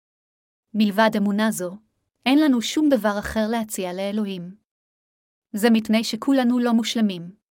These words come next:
האדון הושיע אותי. הוא נשא את כל חטאי באמצעות טבילתו, נשא אותם אל הצלב ומת עליו,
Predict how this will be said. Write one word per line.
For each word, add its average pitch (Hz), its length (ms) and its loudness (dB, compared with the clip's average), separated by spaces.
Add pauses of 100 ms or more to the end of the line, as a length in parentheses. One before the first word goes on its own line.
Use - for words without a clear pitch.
(800)
האדון 202 440 2
הושיע 254 380 0
אותי. 175 340 -8 (1000)
הוא 277 140 6
נשא 277 340 2
את - 100 -8
כל 254 200 2
חטאי 202 420 -2
באמצעות 180 520 -6
טבילתו, 202 500 -4 (440)
נשא 214 280 2
אותם 226 340 -2
אל 180 80 -10
הצלב 226 520 -4
ומת 196 280 0
עליו, 196 280 -2